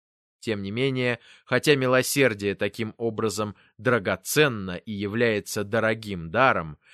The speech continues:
открытые вам индивидуальные кредиты всегда намного превосходят вашу способность исчерпывать резерв, если у вас искренние намерения и честное сердце.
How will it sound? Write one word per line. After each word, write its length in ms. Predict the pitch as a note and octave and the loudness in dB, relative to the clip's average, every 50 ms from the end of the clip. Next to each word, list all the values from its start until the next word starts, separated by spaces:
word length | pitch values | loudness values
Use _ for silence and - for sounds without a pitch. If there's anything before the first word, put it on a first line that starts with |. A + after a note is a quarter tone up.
| - - - | -20 -10 -4
открытые 680 | - A#2 A#2 - - D3+ D#3 F3+ F3 - E3+ D#3 D3+ C#3 | 0 0 0 0 0 2 2 4 4 2 2 2 2 4
вам 300 | B2+ C#3 C#3+ C#3+ D3 - | 6 6 6 4 2 0
индивидуальные 1000 | D3 C3+ C3 A#2+ A#2 B2 A#2+ B2 A#2+ A#2+ B2+ B2 A#2+ A#2 A#2 A2 G#2 G#2 G#2 G2+ | -4 -4 -4 -2 -2 -2 -2 -2 0 2 4 4 4 4 2 0 -2 -4 -4 -6
кредиты 720 | F#2+ - G#2+ G#2+ A2 G#2+ A2 C3 D#3 C#3+ - D3+ D3 C3+ - - - - | -6 -6 -4 -4 -4 -4 -4 -6 -6 -4 -2 0 -2 -2 -2 -8 -20 -20
всегда 720 | _ - - - - D#3 C#3 B2 A#2 A#2 C#3 C#3+ D3 C#3+ - - | _ -10 -6 -2 -2 -2 -2 0 2 4 6 8 8 8 6 2
намного 640 | C#3 C3+ C#3 C#3 C3+ C3+ C3+ C#3 D3 D3 C#3+ C#3+ C#3 | 0 2 2 2 2 2 2 2 2 2 4 2 0
превосходят 1000 | - - C3+ C3 B2 B2+ B2 A#2+ - - - - C3+ C3 A#2+ G#2 F#2 F2 _ _ _ _ _ - | 0 0 0 2 4 2 2 2 0 -6 -2 0 2 2 2 0 -2 -6 _ _ _ _ _ -4
вашу 340 | F#2+ A2 A2+ G#2 - - F#2+ | 0 2 2 2 0 -4 -8
способность 880 | - - - F#2+ F2+ - - B2+ C3 C3+ B2+ B2 A#2+ A2+ - - - - | -8 -6 -6 -6 -6 -4 -2 -2 -2 -2 -2 -4 -8 -8 -8 -12 -16 -12
исчерпывать 920 | C3+ B2+ - - - - - D3+ C3 A2+ F#2+ - - F#2+ F2+ F2+ F2+ - | -10 -8 -8 -8 -6 -4 0 2 2 2 0 -2 -6 -6 -6 -6 -8 -8
резерв, 640 | G#2+ G#2 A2+ A2 G2+ G#2+ G#2+ F#2 C#2+ C#2 - - _ _ _ _ - - _ _ | -6 -6 -6 -6 -6 -4 -4 -4 -6 -8 -14 -20 _ _ _ _ -20 -20 _ _
если 380 | - G#2 G#2+ - - G#2 G#2 G2 - | -8 -6 -6 -4 -4 -6 -6 -6 -6
у 80 | F#2+ F#2 | -6 -4
вас 340 | F2+ A2+ B2 C3 - - - _ _ _ - | 0 2 2 2 0 -2 -12 _ _ _ -6
искренние 720 | C#3 C3+ - - - - G2 F#2+ F2+ F2+ F2 F2 F2 E2+ | -6 -4 -4 -4 -6 -6 -6 -6 -6 -6 -6 -6 -8 -8
намерения 840 | E2 E2+ E2 E2 F2+ A2+ C3 C3 B2+ B2 A#2+ A#2 A2+ A2+ A2 G#2 - _ _ _ _ - | -8 -8 -8 -6 -4 -2 0 0 0 0 -2 -2 -4 -4 -4 -4 -6 _ _ _ _ -8
и 160 | C3+ C3 A2+ | -8 -8 -6
честное 680 | - - - A2+ G2+ F2+ - - G2+ G2 F#2 F2 F2 E2+ | -4 -4 -2 -2 -2 -2 -2 -4 -6 -6 -6 -6 -6 -6
сердце. 600 | - - - E2+ D#2 D2+ - - - - B1+ | -8 -8 -6 -6 -8 -8 -12 -16 -16 -16 -16